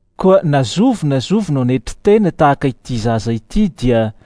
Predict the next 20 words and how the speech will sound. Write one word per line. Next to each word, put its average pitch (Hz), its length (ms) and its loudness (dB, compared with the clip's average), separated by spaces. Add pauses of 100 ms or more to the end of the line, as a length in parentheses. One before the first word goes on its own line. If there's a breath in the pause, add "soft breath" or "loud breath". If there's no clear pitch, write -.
(220 soft breath)
izy 180 300 2
no 131 160 -2
lehibe 123 420 -2
indrindra 120 540 0
ao 117 160 -2
amin'ny 113 220 -6
fanjakan'ny 110 760 -4
lanitra. 127 560 -2 (760)
Ary 151 200 0
nazovo, 147 560 0
nazovo 160 500 -2
no 135 140 -2
handray 123 240 0
zazakely 117 720 -4
iray 143 300 2 (300)
tahaka 156 320 0
itony 202 520 0
amin'ny 113 280 -2
anarako, 143 540 0
dia 110 380 -2